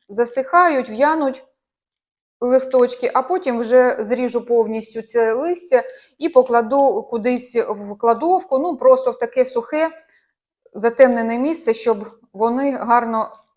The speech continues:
висохли і дозріли. Ну, сподіваюсь, що вони виживуть. Ні, ну, значить, що ж поробиш,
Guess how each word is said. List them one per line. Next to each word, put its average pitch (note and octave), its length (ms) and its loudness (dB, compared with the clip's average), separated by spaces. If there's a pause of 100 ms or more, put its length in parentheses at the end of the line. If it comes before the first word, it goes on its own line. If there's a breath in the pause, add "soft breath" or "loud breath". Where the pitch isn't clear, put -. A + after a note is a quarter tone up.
висохли A3+ 680 -4
і C#4+ 80 -8
дозріли. F#3 580 -2 (440 soft breath)
Ну, G#4 300 -4
сподіваюсь, B3+ 640 0
що A#3+ 180 -4
вони A3+ 260 -4
виживуть. F#3 500 -8
Ні, E4+ 260 -2
ну, C#4+ 300 -6
значить, G#3 420 -6
що - 220 -4
ж A3+ 120 -8
поробиш, B3+ 540 0